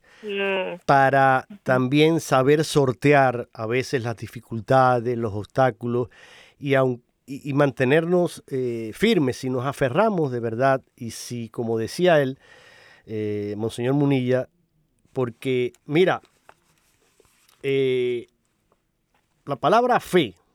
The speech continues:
Speaker 2: en hebreo significa estar firme, confiar, y en griego es fiarse de. Por lo tanto,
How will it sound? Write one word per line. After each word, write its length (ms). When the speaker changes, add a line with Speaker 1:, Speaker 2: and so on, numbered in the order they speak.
Speaker 2:
en 220
hebreo 580
significa 760
estar 420
firme, 440
confiar, 640
y 160
en 160
griego 600
es 380
fiarse 960
de. 460
Por 140
lo 100
tanto, 560